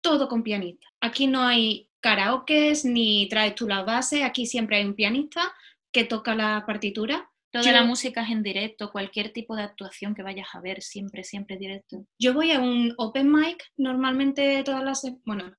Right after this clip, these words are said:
Speaker 1: en el que tú llevas tus partituras, es todo de teatro musical, hay una persona con un piano, tú vas, le das tus partituras, subes al escenario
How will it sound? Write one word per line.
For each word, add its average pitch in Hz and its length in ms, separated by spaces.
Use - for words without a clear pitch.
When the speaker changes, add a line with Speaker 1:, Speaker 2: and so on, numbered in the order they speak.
Speaker 1:
en 254 180
el 233 160
que 208 160
tú 240 260
llevas 254 260
tus - 140
partituras, 339 540
es 359 80
todo 220 140
de 208 100
teatro 208 260
musical, 320 540
hay 202 240
una 190 140
persona 202 400
con 220 140
un 233 80
piano, 330 360
tú 226 140
vas, 349 520
le 214 160
das 202 160
tus 240 120
partituras, 294 520
subes 208 360
al 202 180
escenario 262 520